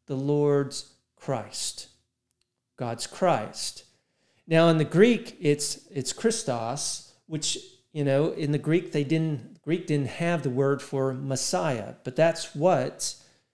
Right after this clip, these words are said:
the word really is. It's God's Messiah. Simeon is Jewish. He's looking for Israel's Messiah. Now, let me throw in here that in verse twenty-six, what you see is an operation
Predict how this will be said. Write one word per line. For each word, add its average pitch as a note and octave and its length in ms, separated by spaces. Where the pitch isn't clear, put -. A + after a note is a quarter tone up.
the C3 80
word C#3 240
really B2+ 340
is. B2 440
It's B2+ 200
God's A#2 360
Messiah. B2+ 500
Simeon C3+ 480
is E3 200
Jewish. - 640
He's C#3 180
looking D3 280
for D3 280
Israel's A#2+ 480
Messiah. C#3 600
Now, D#3 420
let E3+ 160
me F3 120
throw E3+ 360
in G#3+ 140
here D3 300
that C#3+ 180
in C#3 100
verse D#3 260
twenty-six, E3 680
what C#3+ 220
you D3 60
see G3 440
is C3 280
an C#3 240
operation D#3 840